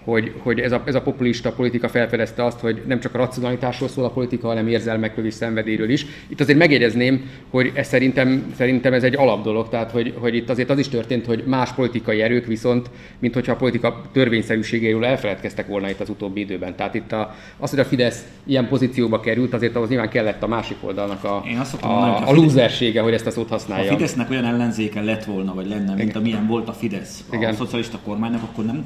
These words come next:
Speaker 2: tartanánk kétharmadnál, meg nem tartanánk ilyen mészáros vagyonoknál, mert egész egyszerűen nem tehette volna ezt meg.
Speaker 1: Igen. Ö, tovább lépve, de, ö, tulajdonképpen kapcsolódva ez a témához, megjelent egy, ö,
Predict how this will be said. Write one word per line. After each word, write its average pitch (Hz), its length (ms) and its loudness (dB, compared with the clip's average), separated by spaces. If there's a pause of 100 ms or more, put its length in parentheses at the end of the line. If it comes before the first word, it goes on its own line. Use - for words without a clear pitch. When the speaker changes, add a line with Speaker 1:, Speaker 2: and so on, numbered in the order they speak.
Speaker 2:
tartanánk 104 440 -6
kétharmadnál, 101 720 -4
meg 101 140 -4
nem 120 140 -4
tartanánk 110 460 -4
ilyen 101 300 -4 (840)
mészáros 107 540 -2
vagyonoknál, 107 540 -4
mert 123 120 0
egész 120 200 -2
egyszerűen 131 280 0
nem 113 180 0
tehette 110 380 -6
volna 113 340 -2
ezt - 180 -10
meg. - 120 -10 (680)
Speaker 1:
Igen. - 140 -12 (580)
Ö, 120 200 2 (420)
tovább 147 260 4
lépve, 135 220 4
de, 123 260 4 (540)
ö, 73 60 -10 (420)
tulajdonképpen 143 420 -2
kapcsolódva 131 400 2
ez 113 120 2
a 110 80 0
témához, 127 460 0
megjelent 117 460 2
egy, 113 280 0
ö, 113 420 0